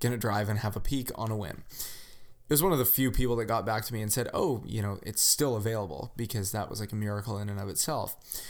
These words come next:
So anyways, I'm driving to, uh, sorry, no, they scheduled for a Sunday. I get a call on Saturday, uh, the day prior, and I'm in a town visiting my parents, well, visiting slash living with, and I'm a ninety minute drive away.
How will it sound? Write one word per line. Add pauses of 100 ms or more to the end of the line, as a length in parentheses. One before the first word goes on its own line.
(300)
So
anyways,
I'm
driving
to,
uh, (200)
sorry,
no,
they
scheduled
for
a
Sunday.
I
get
a
call
on
Saturday, (880)
uh,
the
day
prior,
and
I'm
in
a
town
visiting
my
parents,
well,
visiting
slash
living
with, (460)
and
I'm
a
ninety
minute
drive
away.